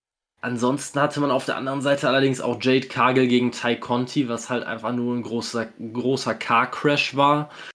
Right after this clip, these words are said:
Ähm, dann einige Matches, die du gut im Hintergrund mitlaufen lassen konntest, äh, sch-, mit schönen Spots, wie das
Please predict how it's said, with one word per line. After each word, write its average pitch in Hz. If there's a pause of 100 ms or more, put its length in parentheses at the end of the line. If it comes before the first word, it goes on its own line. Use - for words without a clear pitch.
(560)
Ähm, 117 (1500)
dann 120
einige 131
Matches, 131
die 127
du 120
gut 143
im 135
Hintergrund 131
mitlaufen 143
lassen 139
konntest, 135
äh, 113 (320)
sch-, -
mit 127
schönen 147
Spots, -
wie 127
das -